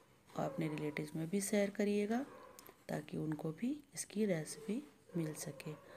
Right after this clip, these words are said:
और इसमें बहुत थोड़ा सा ऑयल लगता है। देखिए ये सारे हमने बना के एक ही तवे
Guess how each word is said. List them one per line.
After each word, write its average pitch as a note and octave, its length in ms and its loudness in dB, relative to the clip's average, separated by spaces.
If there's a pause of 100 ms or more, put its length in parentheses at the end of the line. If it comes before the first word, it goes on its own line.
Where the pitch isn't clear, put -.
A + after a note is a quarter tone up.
(380)
और D#3+ 200 2
इसमें G3 240 2 (180)
बहुत F3+ 320 -2
थोड़ा G#3+ 240 6
सा G#3+ 120 2
ऑयल G#3 140 6
लगता G#3+ 360 2
है। A#3 160 2
देखिए A3+ 360 4 (540)
ये E3 120 -4
सारे E3 380 2
हमने E3 240 0
बना D#3 320 0 (100)
के G#3+ 80 -2
एक - 720 -8
ही F3 100 2
तवे D#3 280 0